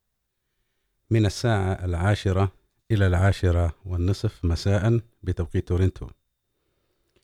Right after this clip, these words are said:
وكذلك يمكنكم أعزائي الاستماع إلى البث الإذاعي المباشر من خلال جهاز الراديو على نطاق اف ام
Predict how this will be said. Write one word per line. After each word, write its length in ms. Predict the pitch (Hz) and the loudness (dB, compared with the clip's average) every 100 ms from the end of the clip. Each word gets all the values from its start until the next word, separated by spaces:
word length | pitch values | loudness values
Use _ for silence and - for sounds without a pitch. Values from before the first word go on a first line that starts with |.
| _ _ _ _ _ - | _ _ _ _ _ -8
وكذلك 480 | 101 123 156 135 127 | -4 0 0 0 2
يمكنكم 640 | 120 101 82 107 - 87 | 2 0 -2 -4 -2 -4
أعزائي 280 | 92 98 101 | -4 -4 -6
الاستماع 520 | 90 - 92 110 95 | -8 -2 2 4 4
إلى 140 | 87 | 0
البث 320 | 87 113 - | 0 -2 -4
الإذاعي 640 | 101 95 98 113 107 110 95 | -6 -4 -2 -2 -2 -2 -4
المباشر 540 | 90 87 107 110 104 | -4 -2 -2 -2 -2
من 100 | 95 | -2
خلال 380 | - 92 95 90 | -4 -4 -4 -4
جهاز 340 | 87 87 87 | -6 -6 -6
الراديو 540 | 80 78 101 104 113 107 _ _ _ _ _ _ _ _ _ _ _ _ - | -6 -4 -2 0 0 -2 _ _ _ _ _ _ _ _ _ _ _ _ -4
على 220 | 196 139 | 0 2
نطاق 340 | 110 - 143 - | 2 0 -4 -4
اف 180 | - - | -10 -2
ام 280 | 135 78 | 0 0